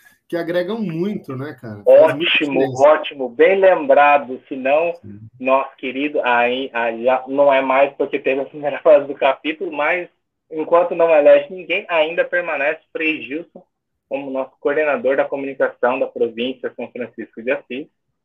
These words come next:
Speaker 2: Então, Frei Gilson também tá à frente desse trabalho com a Milícia da Imaculada e temos o, a, os escritos de São Maximiliano que foram
Speaker 1: Sim.
Speaker 2: recém-traduzidos.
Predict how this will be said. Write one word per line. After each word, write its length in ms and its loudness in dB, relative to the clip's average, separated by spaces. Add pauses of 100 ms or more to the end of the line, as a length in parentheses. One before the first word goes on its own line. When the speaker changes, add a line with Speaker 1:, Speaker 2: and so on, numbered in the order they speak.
(320)
Speaker 2:
Então, 320 0
Frei 240 4
Gilson 320 0
também 300 -2
tá 160 0
à 80 -4
frente 580 -2 (360)
desse 280 -4 (120)
trabalho 600 0
com 340 -8
a 100 -2
Milícia 420 -6
da 80 -2
Imaculada 840 0
e 140 -2
temos 440 0
o, 320 -2
a, 180 -10 (160)
os 160 -12
escritos 720 -4
de 540 -20
São 100 2
Maximiliano 680 0
que 140 -18
foram 400 -2
Speaker 1:
Sim. 60 -20 (120)
Speaker 2:
recém-traduzidos. 1200 -4